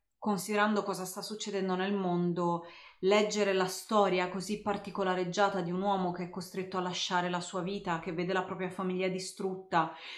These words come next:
che deve sostenere una moglie che non è più quella che aveva sposato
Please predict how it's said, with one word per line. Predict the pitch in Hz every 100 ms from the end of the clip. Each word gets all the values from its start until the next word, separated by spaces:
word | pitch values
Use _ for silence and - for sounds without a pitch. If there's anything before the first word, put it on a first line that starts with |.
| -
che | -
deve | 196 202
sostenere | 208 - - 208 202
una | 208 196
moglie | 190 190 190 190 190 190 190 190
che | -
non | 196 190
è | 185
più | - 226
quella | - 196 180 175 170 170 160 - _ _ _
che | - 202
aveva | 180 170
sposato | 170 - 185 208 202 180 185 165 165